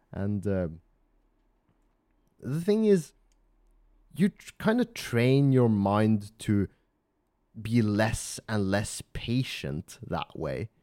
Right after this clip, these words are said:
because your brain learns to be constantly entertained. So a, a recent study shows that people who aren't, a group of youth from a school was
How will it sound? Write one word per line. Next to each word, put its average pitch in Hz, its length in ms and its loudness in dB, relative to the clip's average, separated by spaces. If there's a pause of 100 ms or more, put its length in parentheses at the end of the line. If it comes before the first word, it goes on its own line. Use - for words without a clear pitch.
(120)
because 104 280 -2
your 110 80 2
brain 107 560 2
learns 107 420 2
to - 120 -8
be 98 280 0 (260)
constantly 110 920 -2
entertained. 104 1040 -2 (1000)
So 117 320 2
a, 117 160 2 (680)
a - 80 -2
recent 185 400 0
study 113 540 0
shows 104 500 0
that 98 240 -2 (420)
people 156 540 -2 (180)
who 123 220 0
aren't, 110 400 0 (1800)
a 139 40 -6
group 165 280 4
of 120 160 0
youth 117 580 0 (320)
from 90 680 -4
a 104 120 -4
school 101 520 -2 (440)
was - 400 -6